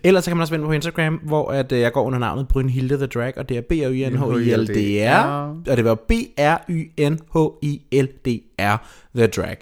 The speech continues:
Speaker 1: Hvor kan man finde dig, Annie?
Speaker 2: Du kan finde mig på Instagram, Annie punktum Rection. Du kan finde mig på Facebook,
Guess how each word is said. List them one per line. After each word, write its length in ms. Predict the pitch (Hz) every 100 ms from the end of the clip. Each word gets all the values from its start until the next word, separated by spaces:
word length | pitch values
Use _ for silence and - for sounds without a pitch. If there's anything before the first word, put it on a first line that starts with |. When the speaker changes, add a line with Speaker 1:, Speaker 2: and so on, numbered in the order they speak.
| - - - -
Speaker 1:
Hvor 100 | 233
kan 80 | 254
man 100 | 226
finde 180 | 247 233
dig, 200 | 233 247
Annie? 280 | 220 233 233 - - -
Speaker 2:
Du 80 | 180
kan 120 | 185
finde 200 | 214 196
mig 220 | 190 175 190
på 180 | 180 -
Instagram, 560 | 175 180 175 170 170 -
Annie 220 | 127 131
punktum 340 | 143 135 139
Rection. 600 | 139 143 - 156 175 180 156
Du 60 |
kan 120 | 123
finde 180 | - 110
mig 140 | 98 98
på 300 | 110 90 87
Facebook, 500 | 143 151 - 339